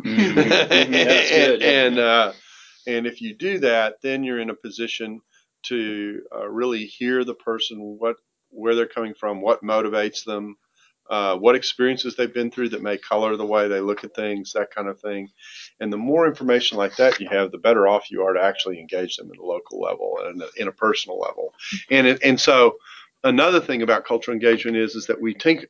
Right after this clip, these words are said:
Speaker 2: talk about culture as if it's this thing that we all know what, what it is that's
Speaker 1: Yeah,
Speaker 2: out
Speaker 1: yeah,
Speaker 2: there.
Speaker 1: totally, totally.
Speaker 2: And, um,
Speaker 1: <laughs>
Speaker 2: and everyone's perception of what that thing is that's out there, that glob that is culture,
Speaker 1: Mm-hmm.
Speaker 2: um, i-, i-, is somewhat different.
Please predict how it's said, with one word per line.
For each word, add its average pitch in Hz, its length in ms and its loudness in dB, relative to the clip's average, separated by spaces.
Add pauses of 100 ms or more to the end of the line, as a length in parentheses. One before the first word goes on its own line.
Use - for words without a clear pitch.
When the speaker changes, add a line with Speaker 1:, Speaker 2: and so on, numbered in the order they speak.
Speaker 2:
talk 147 260 2
about 107 200 0
culture 135 320 2
as 104 100 -4
if 117 120 -6
it's - 180 -10
this - 320 -10
thing 127 200 0
that 120 100 -6
we 107 160 -2
all 117 200 6
know 117 340 4
what, 107 280 -2
what 113 140 -2
it 113 80 -2
is 120 160 0
that's 104 160 -2
Speaker 1:
Yeah, 104 180 6
Speaker 2:
out 120 60 6
Speaker 1:
yeah, - 60 0
Speaker 2:
there. 151 360 6
Speaker 1:
totally, 113 320 -2
totally. 113 40 -2 (140)
Speaker 2:
And, 139 440 4 (100)
um, 117 380 4 (240)
Speaker 1:
<laughs> - 240 -14
Speaker 2:
and 135 200 4
everyone's 151 480 2
perception 139 600 0
of 104 140 -6
what 123 220 2
that 120 220 0
thing 123 220 0
is 117 180 -2
that's 113 220 -6
out 113 220 0
there, 120 100 -2
that 101 240 -4
glob 101 560 0
that 110 140 -6
is 104 120 -8
culture, 101 520 -2 (360)
Speaker 1:
Mm-hmm. 131 60 0
Speaker 2:
um, 110 440 2 (140)
i-, 117 60 -12 (180)
i-, 117 180 -2 (100)
is 135 200 0
somewhat 135 400 -2
different. 139 380 -6